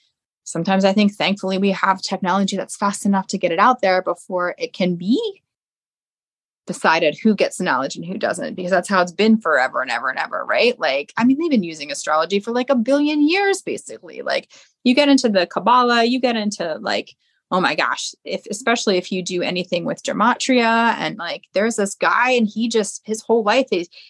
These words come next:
he bases all the words on everything. He can predict, like, the Super Bowl based on, like, the first set or whatever. And I'm just like, "How?" And I'm like, he's like, "Everything's," he's like, "They use, they use sports as their rituals to make money." And I'm like,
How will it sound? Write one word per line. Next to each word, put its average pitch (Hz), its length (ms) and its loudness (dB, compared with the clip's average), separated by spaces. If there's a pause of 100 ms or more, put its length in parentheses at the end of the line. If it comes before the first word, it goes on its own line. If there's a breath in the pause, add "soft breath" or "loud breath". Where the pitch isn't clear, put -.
(120 loud breath)
he 240 80 -2
bases 233 280 2
all 202 100 2
the 220 60 2
words 208 160 2
on 202 80 0
everything. 208 240 -2
He 226 120 0
can 240 160 2
predict, 190 460 -4
like, - 160 -6
the 175 80 -6
Super 185 320 2
Bowl 156 300 4
based 165 340 -6
on, 165 80 -2
like, 160 160 -8
the - 120 -4
first - 600 0 (280)
set 180 320 0
or 160 40 4
whatever. 156 460 -2
And 123 100 -8
I'm - 140 -8
just - 180 -12
like, - 200 -8
"How?" 240 560 2 (340 soft breath)
And 175 100 -6
I'm 175 60 -4
like, 151 180 -4 (240)
he's 170 160 -6
like, 165 160 -4
"Everything's," 180 600 2
he's 190 180 0
like, 156 200 -2
"They 151 80 -10
use, 175 420 -4 (320)
they 165 100 -4
use 196 240 0
sports 233 340 2
as 240 140 0
their 247 140 6
rituals 190 560 2
to - 100 -2
make 196 240 0
money." 233 300 2
And 151 80 -4
I'm 151 120 -2
like, 156 180 -8